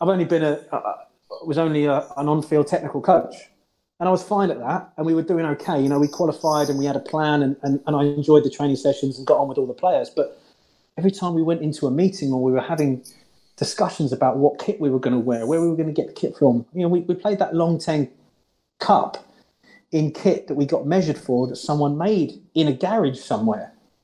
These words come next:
I mean, it didn't have any brands on it. It was like a wetsuit material that, and the players will tell you, it was, it was like playing in a wetsuit, the arms cut off. It was so heavy when it <laughs> got wet, it was ridiculous.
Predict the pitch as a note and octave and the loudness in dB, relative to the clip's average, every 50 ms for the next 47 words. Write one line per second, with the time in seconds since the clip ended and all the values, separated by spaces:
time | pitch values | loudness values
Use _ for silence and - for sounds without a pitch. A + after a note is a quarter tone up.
0 | _ _ - F3 F3 E3+ F3 G#3 F#3+ E3+ F#3 F#3 F3 F#3+ F#3+ E3+ - - F#3+ G#3 | _ _ -2 0 0 2 2 0 0 0 -2 -2 0 2 0 0 0 0 0 0
1 | A#3 A3+ F#3+ D3 C#3+ B2 B2 B2 B2 C#3+ D3 D3 - E3 D#3+ D#3+ - D3+ C#3 C3 | 2 0 2 0 0 -2 -2 -2 -2 -2 -2 0 0 0 0 0 0 -2 -2 2
2 | C#3+ F3+ G3 - - - - - D3 C3 - C3 - - C#3+ B2+ A#2+ B2 B2 B2 | 2 0 0 0 -4 -8 0 0 0 0 0 -6 -6 -2 -2 0 2 2 2 2
3 | A#2+ D3 D3 - - - C#3 - - D#3 D3+ D3 D3 - - G3 A3 F#3 C#3 D3 | 2 0 -2 -2 -6 -14 -12 -6 -2 0 0 0 0 -2 0 2 2 2 2 0
4 | C3 - - A3+ G3+ C3 A#2+ A2 - - - - _ _ _ _ _ _ _ _ | -4 -2 0 2 2 2 0 -2 -8 -12 -18 -20 _ _ _ _ _ _ _ _
5 | _ - - F#3 A3+ A3 - - - A3 G3+ F#3 E3 D3+ D3+ A3 A3+ - - - | _ -8 -2 0 0 0 0 0 0 0 2 2 0 2 0 0 0 -2 -2 -2
6 | D3 C3 A#2 D3 F3+ G#3+ A#3 G#3+ - - - D3+ C3 - F#3+ - - - - F3 | -2 0 0 -2 -2 0 0 0 0 -2 -2 -2 -2 -2 -4 -10 -10 -8 -2 -2
7 | F3+ F3+ - - - - B3 A3 B3+ G3+ - - A3+ A3 A3 D#3+ C3 C#3+ D3+ D#3 | -2 -2 -2 -8 -6 -2 0 2 2 2 0 0 -4 -2 -2 -2 0 0 -2 -2
8 | C#3 - - - A3 G3+ D3 E3+ G3+ G3 D#3+ D3 D#3+ D#3 C#3 D#3+ D#3+ - - - | -2 -4 -2 0 -2 -2 0 0 0 0 0 0 -4 -4 -4 -6 -2 -2 -2 -2
9 | - - B2+ A2 A2 - - - - | 0 -2 -2 -2 -2 -8 -14 -20 -20